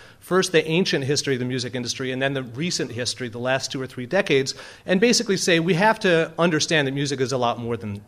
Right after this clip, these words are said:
just that. Music is more than, uh, more than a product on a shelf. It's more than a commodity. It is a fundamental, foundational aspect of human culture and human consciousness.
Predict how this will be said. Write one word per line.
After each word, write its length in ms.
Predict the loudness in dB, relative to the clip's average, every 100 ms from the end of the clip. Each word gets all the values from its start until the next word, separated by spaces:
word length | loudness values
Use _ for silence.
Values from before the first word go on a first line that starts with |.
| -6
just 280 | -2 -2 -2
that. 260 | -6 -6
Music 340 | 2 4 4 0
is 140 | -2
more 260 | 0 2 4
than, 380 | 2 0 -2 -8 -16 -20 -4
uh, 420 | 2 4 4 2 0
more 240 | 4 4
than 140 | 4
a 60 | 2
product 380 | 2 4 4 0
on 80 | -4
a 40 |
shelf. 420 | -2 4 4 2
It's 160 | -2 -4
more 200 | 0 0
than 120 | 0
a 60 | -2
commodity. 720 | -4 2 4 4 2 0 -4 -8 -20 -4
It 140 | 0
is 140 | 2 0
a 80 |
fundamental, 920 | -2 2 4 4 2 0 -2 -4 -6 -10 -20 _ _
foundational 1000 | -4 2 4 4 2 2 2 2 2 0
aspect 600 | 2 2 2 0 0 0 -4
of 200 | -4 -2
human 300 | -2 0 0
culture 440 | 0 -2 0 -2
and 200 | -2 -4
human 260 | -6 -6 -6
consciousness. 760 | -6 -4 -4 -6 -6 -6 -6